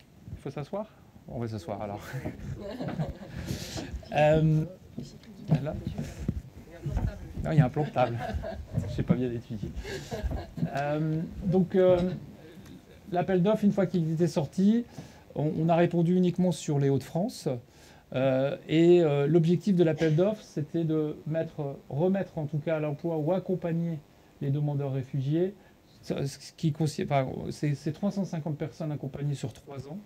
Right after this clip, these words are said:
Ça, c'est l'objectif qu'on s'est fixé. Et avec des sorties positives, deux cent dix. Ça veut dire qu'on accompagne trois cent cinquante personnes.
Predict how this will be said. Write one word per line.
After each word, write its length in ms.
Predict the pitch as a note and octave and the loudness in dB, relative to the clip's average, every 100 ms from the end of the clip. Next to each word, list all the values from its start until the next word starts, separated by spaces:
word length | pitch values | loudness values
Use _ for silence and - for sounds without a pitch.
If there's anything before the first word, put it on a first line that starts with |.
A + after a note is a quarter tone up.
| - - | -18 -10
Ça, 120 | C#3 | -6
c'est 140 | D3+ | -2
l'objectif 480 | C3 C3+ D3+ - E3 | 2 4 2 0 -6
qu'on 100 | D3+ | -4
s'est 160 | - A#2+ | -2 -2
fixé. 400 | C3+ - F3+ G#3 - - - - - - - | -2 0 -4 -4 -16 -20 -20 -20 -20 -20 -6
Et 100 | D3+ | -2
avec 260 | D3+ D3+ E3+ | 0 0 2
des 120 | E3 | 2
sorties 260 | E3+ - | 2 -2
positives, 540 | F3 F3+ E3 D3+ G#3 G3 | 2 4 2 2 0 0
deux 320 | F3 D3+ F3+ | 2 4 4
cent 180 | F3 E3 | 4 4
dix. 200 | C#3 C3 | 6 4
Ça 160 | - C#3+ | 2 4
veut 80 | |
dire 180 | E3 F3 | 6 6
qu'on 160 | F3 E3+ | 6 6
accompagne 400 | F3+ E3+ F3 E3+ | 6 6 8 6
trois 160 | - | 2
cent 120 | - D3 | -4 0
cinquante 300 | C#3+ D3+ C3+ | 2 2 2
personnes. 440 | C#3+ - F3+ | 2 6 6